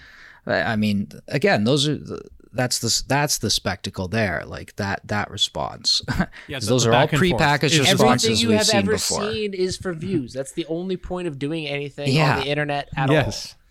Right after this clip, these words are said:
Speaker 1: I mean, all of it
Speaker 3: And,
Speaker 1: goes without
Speaker 3: but
Speaker 1: saying.
Speaker 3: Dick, there,
Speaker 1: <laughs>
Speaker 3: speaking of your charitability to Nietzsche about making claims and then diving deep into them,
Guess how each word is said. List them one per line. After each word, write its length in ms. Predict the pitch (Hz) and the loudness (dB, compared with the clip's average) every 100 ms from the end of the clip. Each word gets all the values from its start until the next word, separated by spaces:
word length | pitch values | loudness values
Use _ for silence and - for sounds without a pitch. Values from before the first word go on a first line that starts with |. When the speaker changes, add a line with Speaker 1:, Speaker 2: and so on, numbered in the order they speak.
| _ | _
Speaker 1:
I 40 | 120 | -4
mean, 100 | 104 | 0
all 280 | 117 131 151 | 2 2 2
of 100 | 127 | 2
it 80 | |
Speaker 3:
And, 60 | - | 2
Speaker 1:
goes 200 | 123 120 | 4 4
without 300 | 120 117 107 | 2 2 2
Speaker 3:
but 80 | 247 | 2
Speaker 1:
saying. 380 | - 123 101 95 | 2 2 2 0
Speaker 3:
Dick, 180 | - | 0
there, 240 | - 131 156 | 2 2 2
Speaker 1:
<laughs> 0 | |
Speaker 3:
speaking 460 | 160 262 269 277 | 2 0 -2 0
of 120 | 233 190 | 0 2
your 160 | 185 | 0
charitability 1160 | 160 - - 170 190 190 180 147 151 156 139 131 | -2 -6 -4 -2 0 0 -2 -2 0 0 0 -2
to 120 | 131 | -2
Nietzsche 320 | 131 139 - 123 | -2 -2 -2 -4
about 360 | 113 120 117 127 | -2 -4 -4 -6
making 420 | 127 - 127 127 _ _ _ _ _ _ 143 127 | -10 -10 -16 -18 _ _ _ _ _ _ -20 -20
claims 540 | - 156 143 139 139 131 | -4 0 0 0 -2 -4
and 120 | 127 | -2
then 180 | 131 127 | -2 -2
diving 420 | 139 139 135 131 | -2 -2 -4 -6
deep 240 | 110 139 135 | -8 -6 -8
into 180 | 117 117 | -8 -8
them, 320 | 113 117 | -8 -8